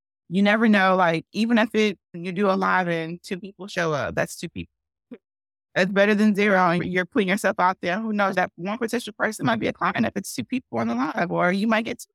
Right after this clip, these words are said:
clients out of that. So I would say just start to show up. One of the things we love to do, we have, we offer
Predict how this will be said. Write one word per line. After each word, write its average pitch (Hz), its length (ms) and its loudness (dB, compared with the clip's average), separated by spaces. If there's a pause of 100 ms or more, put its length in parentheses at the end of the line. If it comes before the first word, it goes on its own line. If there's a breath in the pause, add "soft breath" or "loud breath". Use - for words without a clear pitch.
clients 175 280 -2
out 139 160 -4
of 127 80 -12
that. 135 180 -6
So - 140 -8
I 175 100 0
would 240 160 -2
say 214 200 -2
just 180 280 -4 (460)
start 214 200 2
to 254 60 -6
show 269 280 0
up. 170 340 2 (120)
One 180 260 2
of 233 80 6
the 254 100 4
things 226 240 -4
we 226 80 -4
love 202 180 2
to 208 120 -6
do, 180 240 -8
we 190 120 -8
have, 208 440 2 (680)
we 202 180 -2
offer 214 520 2